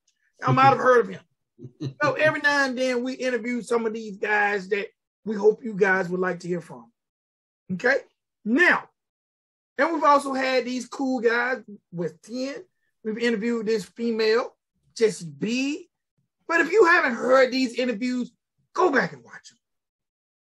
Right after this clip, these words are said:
Speaker 2: Yeah.
Speaker 1: You'll learn something. But
Speaker 2: Yeah.
Speaker 1: we also give you A M As, Ask Me Anything, where we just give you our expert opinions on questions you guys ask or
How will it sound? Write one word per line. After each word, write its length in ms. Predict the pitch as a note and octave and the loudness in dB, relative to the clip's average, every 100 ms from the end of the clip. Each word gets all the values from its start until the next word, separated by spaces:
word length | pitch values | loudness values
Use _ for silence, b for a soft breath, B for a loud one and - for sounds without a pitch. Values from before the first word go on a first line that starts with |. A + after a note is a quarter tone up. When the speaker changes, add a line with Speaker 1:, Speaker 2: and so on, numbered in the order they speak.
| _ _ | _ _
Speaker 2:
Yeah. 120 | B2 A#2 _ _ - | -8 -8 _ _ -2
Speaker 1:
You'll 200 | A#3+ G#3 | 0 2
learn 220 | E3+ - | -2 -6
something. 180 | - _ _ _ _ _ _ _ - | -20 _ _ _ _ _ _ _ 0
But 80 | E4 | 2
Speaker 2:
Yeah. 80 | D#4+ | 4
Speaker 1:
we 80 | |
also 320 | D#4+ E4+ E4 B3 | 6 4 2 0
give 260 | B3 A#3+ | 0 2
you 300 | B3+ B3+ A#3+ - _ _ _ _ _ _ | 2 0 -2 -8 _ _ _ _ _ _
A 220 | A3 B3+ A#3+ | 4 4 4
M 120 | G#3 | 2
As, 400 | D3 A#2+ - - _ A#3 | -2 -6 -20 -20 _ 2
Ask 480 | C4 C4 B3+ - F#3+ | 4 4 2 -6 -4
Me 440 | A3+ A#3+ A#3 C4 - | 0 0 0 -6 -4
Anything, 840 | B3 A#3+ A3 G3 - G3 D3 B2 A2+ _ _ _ _ _ _ _ _ _ _ _ - | 0 0 0 -4 -2 -2 -2 -8 -18 _ _ _ _ _ _ _ _ _ _ _ 0
where 240 | F3+ A3+ | 4 6
we 320 | G#3 A#3+ C4+ G3+ | 6 4 0 4
just 300 | A#3 G#3 F3 | 6 4 0
give 220 | A3 F#3+ | -4 -4
you 260 | G#3+ F#3 - _ _ - | -6 -8 -10 _ _ 0
our 280 | A#3 B3+ B3 | 4 6 6
expert 340 | B3 A#3+ A#3 A3 | 2 4 4 2
opinions 420 | F3+ A#3 A3+ G3+ | 0 -2 -2 -4
on 140 | F#3+ | -8
questions 420 | E3+ A#3 A#3 G#3+ | 0 2 2 -4
you 100 | G#3+ | -6
guys 340 | G#3 G#3+ G#3+ G3 | 0 2 2 0
ask 320 | G#3 G#3 G3+ - _ _ | -2 -2 -4 -10 _ _
or 400 | B3+ D#4 - - | 2 4 4 2